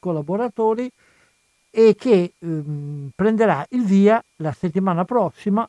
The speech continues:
lunedì prossimo, al Cinema M P X di Padova. Una rassegna, un'iniziativa che molti conoscono, che ha conosciuto nei più di vent'anni di vita una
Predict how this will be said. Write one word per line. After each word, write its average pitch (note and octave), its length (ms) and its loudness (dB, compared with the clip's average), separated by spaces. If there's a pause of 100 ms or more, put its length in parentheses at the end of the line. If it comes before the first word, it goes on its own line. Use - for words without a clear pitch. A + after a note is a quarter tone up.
lunedì F#3 540 0
prossimo, E3+ 760 -4
al D#3 420 -4
Cinema D#3 500 -4 (300)
M G3+ 320 0 (100)
P G#3 200 -6 (240)
X - 220 -8
di D#3+ 180 -4
Padova. C3+ 500 -8 (520)
Una E3+ 800 -2
rassegna, F#3+ 460 -4
un'iniziativa E3 840 -2 (300)
che D#3 140 -4
molti F3+ 400 4
conoscono, F#3 680 0
che D3+ 200 -6
ha D3+ 120 -4
conosciuto D#3 640 -4 (480)
nei C#3 800 -8 (360)
più G#3+ 180 2
di E3+ 100 4
vent'anni D#3+ 680 0
di C#3 220 -8
vita E3 500 -2 (400)
una E3 640 0